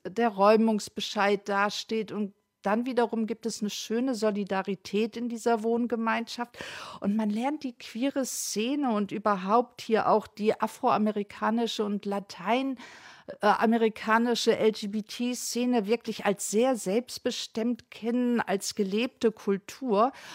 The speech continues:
Und dadurch verändert sich auch was in Pauls Leben. Also da kommt wirklich was in Bewegung und da schaut man sehr, sehr gerne bei zu. Und am Ende wird angedeutet, dass er vielleicht auch zu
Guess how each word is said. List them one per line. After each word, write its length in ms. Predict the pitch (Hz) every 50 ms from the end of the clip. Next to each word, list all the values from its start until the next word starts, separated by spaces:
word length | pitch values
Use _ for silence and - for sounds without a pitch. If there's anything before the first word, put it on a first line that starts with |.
| - -
Und 220 | - - 214 208
dadurch 380 | 220 233 - - 294 269 - -
verändert 520 | - 247 - - 247 262 277 294 277 -
sich 260 | - - 254 - -
auch 160 | - 220 220 -
was 180 | - 233 214 -
in 160 | 196 208 202 - _
Pauls 640 | - - - 214 233 277 311 302 - - - -
Leben. 640 | 196 190 185 190 196 196 190 185 175 170 175 170 156
Also 320 | - 165 180 185 - 214 196 190
da 140 | 185 190 185
kommt 340 | - - - 254 254 - -
wirklich 320 | 254 262 - 277 240 -
was 180 | - 226 226 -
in 160 | 226 220 208
Bewegung 640 | 190 208 190 185 190 220 226 254 254 262 247 233 220
und 100 | 214 208
da 120 | 214 208
schaut 400 | 202 - - - 214 233 240 -
man 160 | 240 233 220 202
sehr, 240 | 175 175 208 226
sehr 200 | 240 220 240 226
gerne 340 | 202 208 208 214 220 220 214
bei 220 | 190 196 190 190 196
zu. 400 | - - - - 240 254 254 254
Und 180 | 202 190 196
am 160 | 202 208 - - _
Ende 480 | - 185 220 254 294 285 269 254 233 202
wird 220 | 220 214 - - -
angedeutet, 800 | - 208 233 247 247 233 196 220 214 220 220 214 - 226 - - - - - - - - -
dass 180 | - 214 - -
er 80 | 226 208
vielleicht 480 | - 240 214 220 220 190 - - -
auch 240 | 190 208 240 233 -
zu 200 | - - - 240